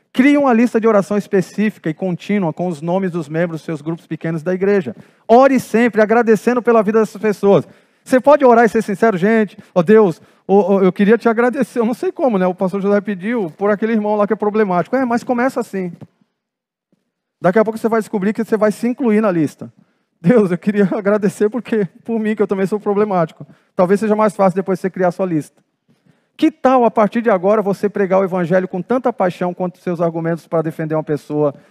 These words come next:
uma ideia ou qualquer outra coisa que às vezes não é baseado na verdade? Nós temos paixão para defender nossas posições políticas, é, culturais, menos para pregar o evangelho.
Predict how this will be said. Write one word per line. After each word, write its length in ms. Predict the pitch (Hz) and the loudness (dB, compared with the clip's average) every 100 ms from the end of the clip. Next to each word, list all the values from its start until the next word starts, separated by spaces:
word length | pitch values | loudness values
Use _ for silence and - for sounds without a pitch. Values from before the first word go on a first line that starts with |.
| _ | _
uma 160 | 160 165 | -4 -2
ideia 520 | 131 151 151 160 156 - _ | 0 2 2 2 -2 -6 _
ou 120 | 165 | -2
qualquer 340 | 190 170 190 | 2 2 2
outra 240 | 196 190 170 | 0 0 -2
coisa 280 | 180 175 165 | -2 -4 -2
que 100 | 175 | -2
às 140 | 151 | -2
vezes 240 | 170 165 | -2 -2
não 160 | 170 202 | -2 0
é 80 | 202 | 0
baseado 360 | 180 156 160 | 0 0 -2
na 100 | 151 | -2
verdade? 460 | 147 147 135 117 - _ _ _ _ _ _ | -4 -4 -2 -4 -8 _ _ _ _ _ _
Nós 160 | 175 | -2
temos 200 | 165 214 | 0 -4
paixão 320 | - 196 185 208 | -2 -4 0 -2
para 120 | 202 | 0
defender 440 | 196 - 196 190 | -2 -2 -2 0
nossas 240 | 202 190 185 | -2 -4 -6
posições 640 | 202 190 196 190 170 117 | -4 -4 -4 -4 -4 -6
políticas, 760 | - 175 185 202 - 190 - _ _ _ _ _ _ _ | -6 -2 -2 -4 -6 -6 -8 _ _ _ _ _ _ _
é, 200 | 143 143 143 139 | -4 -2 -4 -6
culturais, 720 | - 185 - 170 165 180 185 160 | -6 -6 -2 2 4 4 0 -4
menos 460 | 160 175 190 185 | -2 -2 -2 -6
para 160 | - 175 | -6 -6
pregar 240 | 185 175 | -4 -2
o 40 | 170 | -4
evangelho. 540 | 175 156 160 151 110 | -4 -6 -4 -6 -10